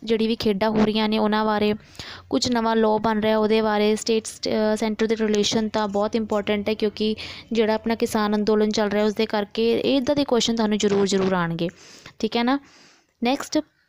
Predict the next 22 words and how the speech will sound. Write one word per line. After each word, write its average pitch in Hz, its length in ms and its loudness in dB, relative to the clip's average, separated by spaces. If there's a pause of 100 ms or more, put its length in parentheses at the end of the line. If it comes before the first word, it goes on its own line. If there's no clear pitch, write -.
(600)
ਲੈਂਗੁਏਜ 233 420 0
ਦੀ 277 120 -2
ਅਗਰ 262 180 0
ਗੱਲ 226 160 -2
ਕਰੀਏ 233 320 -4
ਤਾਂ 254 120 -4
ਲੈਂਗੁਏਜ 226 400 -6
ਵਿੱਚ 240 140 -10
ਤੁਹਾਨੂੰ 220 260 -10
ਮੈਂ 226 120 -12
ਜਿਵੇਂ 220 240 -8
ਦੱਸਿਆ 208 280 -10
ਹੈ 202 100 -8
ਕਿ 220 220 -10
ਤੁਸੀਂ, 240 380 -6
ਅਹ, 208 960 -6
ਨਾਈਨਥ 226 520 -6
ਟੈਂਥ 240 240 -4
ਦੀ 240 120 -4
ਬੁੱਕਸ 220 320 -8
ਨੂੰ 233 140 -4
ਪ੍ਰੈਫਰ 220 520 -4